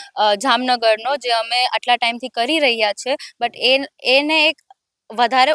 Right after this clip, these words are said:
ઉપર લેવલ પર, અ, લઈ જવા માટે અને એક વધારે મોટો એક્સપોઝર આપવા માંગ-, અ, માંગતા હતા અમે,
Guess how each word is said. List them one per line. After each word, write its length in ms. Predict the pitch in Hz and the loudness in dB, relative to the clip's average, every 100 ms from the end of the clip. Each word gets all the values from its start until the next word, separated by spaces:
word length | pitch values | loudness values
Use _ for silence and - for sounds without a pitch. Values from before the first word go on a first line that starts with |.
| - | -2
ઉપર 280 | 254 311 | -8 -4
લેવલ 300 | 311 269 262 | 0 0 0
પર, 240 | 262 269 262 - - | -2 -4 -4 -8 -6
અ, 280 | 220 214 214 | 0 2 2
લઈ 200 | 226 240 | 2 0
જવા 360 | 262 233 226 | 0 2 2
માટે 400 | 226 208 - 269 | 0 -2 -2 -2
અને 320 | - 233 240 | -2 -2 0
એક 60 | 240 - 220 | -2 -4 -6
વધારે 280 | 208 240 | 0 0
મોટો 340 | 262 226 226 294 | 0 -4 -6 -6
એક્સપોઝર 580 | - - 254 240 254 254 | -8 -10 -8 -4 0 2
આપવા 320 | 220 - - | 0 -2 -4
માંગ-, 400 | 220 208 - - | -4 -6 -8 -4
અ, 200 | 214 202 | -2 -2
માંગતા 460 | 202 208 202 214 | -2 -4 -2 -2
હતા 240 | 196 208 196 | -2 -2 -6
અમે, 180 | 202 | -4